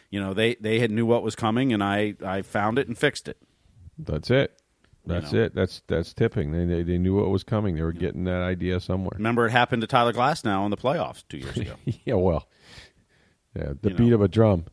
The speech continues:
Speaker 1: Yeah.
Speaker 2: can
Speaker 1: Well.
Speaker 2: do that.
Speaker 1: <laughs>
Speaker 2: Yeah. Uh,
Speaker 1: You
Speaker 2: we
Speaker 1: know,
Speaker 2: know,
Speaker 1: so,
Speaker 2: we
Speaker 1: so
Speaker 2: know
Speaker 1: Jeffrey
Speaker 2: that
Speaker 1: Springs had a rough, uh, you know, inning, but I don't, that didn't mean he had a bad game. I mean,
Speaker 2: No,
Speaker 1: you know, he
Speaker 2: he's
Speaker 1: tipped
Speaker 2: pitched,
Speaker 1: his
Speaker 2: he's
Speaker 1: pitches.
Speaker 2: been
Speaker 1: We know why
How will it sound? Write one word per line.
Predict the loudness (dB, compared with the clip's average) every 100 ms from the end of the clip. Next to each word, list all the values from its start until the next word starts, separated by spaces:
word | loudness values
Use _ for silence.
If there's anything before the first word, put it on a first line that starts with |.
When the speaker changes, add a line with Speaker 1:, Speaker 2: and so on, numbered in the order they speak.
| -6
Speaker 1:
Yeah. | -4 -4 -8 _ _ _ -2
Speaker 2:
can | 2
Speaker 1:
Well. | 6 8
Speaker 2:
do |
that. | 8 6 4 0 2 -2 -2 -2
Speaker 1:
<laughs> |
Speaker 2:
Yeah. | 4 4 4 -2 _ -20 -20 -16 0
Uh, | 4 4 4 2 -2 -4
Speaker 1:
You | 2
Speaker 2:
we |
Speaker 1:
know, | 4
Speaker 2:
know, | 6
Speaker 1:
so, | 6 6
Speaker 2:
we | 4
Speaker 1:
so |
Speaker 2:
know | 8
Speaker 1:
Jeffrey | 8 8 6
Speaker 2:
that |
Speaker 1:
Springs | 4 6
had | 6
a | 8
rough, | 6 4 0
uh, | -6 -2
you | -2
know, | -2
inning, | -2 0 0
but | 2 2
I | 2
don't, | 2 -4
that | -8 -4
didn't | -4 -2
mean | -2
he |
had | -4
a | -2
bad | -4 -4
game. | -4 -4 -2 0
I |
mean, | 4
Speaker 2:
No, | 6 6
Speaker 1:
you | 6
know, |
he | 4
Speaker 2:
he's | 6
Speaker 1:
tipped | 4
Speaker 2:
pitched, | 4
Speaker 1:
his | 4
Speaker 2:
he's | 6
Speaker 1:
pitches. | 6 4 0
Speaker 2:
been |
Speaker 1:
We | 0
know | 0
why | 2 2 2